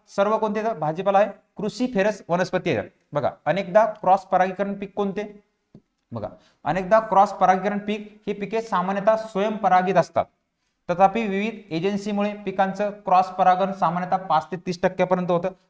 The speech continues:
उदाहरण लक्षात घ्यायचंय, ज्वारी आहे, कापूस आहे, करडई, हे पिकं याच्या स्वरूपाचे आहेत. पुढचा प्रश्न, की खालीलपैकी कोणती जलद वाढणारी वृक्ष प्रजाती आहे? काय?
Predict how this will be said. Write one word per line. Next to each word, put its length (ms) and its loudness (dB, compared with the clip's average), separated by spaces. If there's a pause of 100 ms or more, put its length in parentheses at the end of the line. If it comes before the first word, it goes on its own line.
(100)
उदाहरण 280 2
लक्षात 220 -2
घ्यायचंय, 300 -2 (200)
ज्वारी 300 6
आहे, 260 2
कापूस 360 2
आहे, 100 4 (160)
करडई, 300 4 (340)
हे 60 -8
पिकं 260 -2 (160)
याच्या 220 -2
स्वरूपाचे 400 -4
आहेत. 120 -4 (760)
पुढचा 200 0
प्रश्न, 300 -2 (520)
की 480 -6
खालीलपैकी 760 0 (220)
कोणती 540 0
जलद 300 4
वाढणारी 460 4 (140)
वृक्ष 340 2
प्रजाती 560 4
आहे? 80 -6 (280)
काय? 220 4